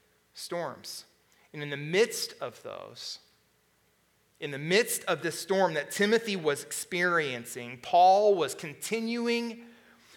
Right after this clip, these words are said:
this theme of encouragement to this young pastor, trying to help his feet to continue to be on settled ground, keeping his focus where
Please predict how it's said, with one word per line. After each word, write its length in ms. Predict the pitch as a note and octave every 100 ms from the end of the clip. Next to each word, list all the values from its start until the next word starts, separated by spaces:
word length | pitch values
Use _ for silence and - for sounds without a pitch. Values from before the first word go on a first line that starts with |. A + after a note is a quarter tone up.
| -
this 260 | D#3+ -
theme 480 | - - G#3+ B3 A#3+
of 100 | A#3+
encouragement 960 | G#3 F#3+ - F#3 E3+ C3 - A#2+ - -
to 80 | -
this 240 | C#3+ -
young 240 | D3 E3 -
pastor, 720 | - D3 C3+ - - B2 B2+ _ _ _ _ _ _ _ _ _ _ _
trying 320 | - E3+ F#3
to 80 | F#3
help 240 | E3 D#3+ D#3
his 180 | B2+
feet 340 | - F3 F3+ F3+
to 60 | C#3+
continue 540 | D3 B2+ - F3+ F#3+
to 160 | F#3+ D3
be 200 | C3+ C3
on 120 | A#2+
settled 560 | - - D#3 F3 F3+ - D3
ground, 480 | C3+ A#2+ A#2+ B2 -
keeping 400 | F#3 E3+ F#3 F3
his 180 | E3+
focus 480 | - D3 C3+ D3 -
where 360 | B2 B2 A#2 B2